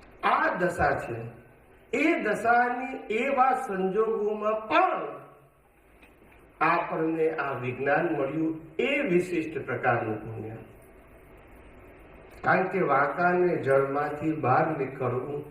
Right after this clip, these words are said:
ભગવાનની હાજરીમાં પણ સહેલું.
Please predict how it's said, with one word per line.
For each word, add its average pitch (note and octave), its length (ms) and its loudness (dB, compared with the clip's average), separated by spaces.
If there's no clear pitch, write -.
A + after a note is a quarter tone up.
ભગવાનની E3 720 2
હાજરીમાં D#3+ 960 2
પણ E3+ 160 -2
સહેલું. D#3+ 800 0